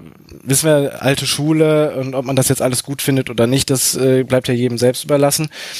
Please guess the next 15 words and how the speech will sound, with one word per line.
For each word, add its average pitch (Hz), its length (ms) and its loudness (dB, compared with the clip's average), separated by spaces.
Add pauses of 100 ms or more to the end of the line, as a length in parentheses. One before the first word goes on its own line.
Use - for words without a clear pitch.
(760)
Aber 143 360 2
irgendwie 156 240 -2
bei 156 140 4
Oliver 147 280 2
Kahn 165 300 2
habe 160 160 2
ich - 200 -2
in, 143 320 -2
in 139 240 -2
jedem 151 340 2
Gespräch, 147 840 0
ähm, 135 320 0
in 131 100 -4
jeder 147 260 2
Pressekonferenz, 151 1040 0